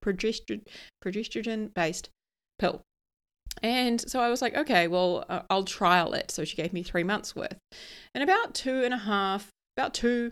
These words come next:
two and a half months in, I started to notice that my mood was getting really, really low again, like, almost bordering on, like, being depressed. Like, I wasn't depressed, but I was, like, really low mood, not really caring about a lot,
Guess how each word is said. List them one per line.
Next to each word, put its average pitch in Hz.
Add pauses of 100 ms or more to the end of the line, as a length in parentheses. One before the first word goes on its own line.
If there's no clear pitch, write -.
two 220
and 208
a 196
half 180
months 175
in, 170 (460)
I 311
started 523
to 359
notice 202
that 220
my 240
mood 190
was 175
getting 156
really, 170
really 160
low 143
again, - (100)
like, 175 (600)
almost 480
bordering 254
on, 196
like, 175
being 180
depressed. -
Like, 202
I 247
wasn't 233
depressed, 285
but 226
I 196
was, 214
like, 196
really 285
low 202
mood, 185
not 202
really 277
caring 185
about 175
a 170
lot, 160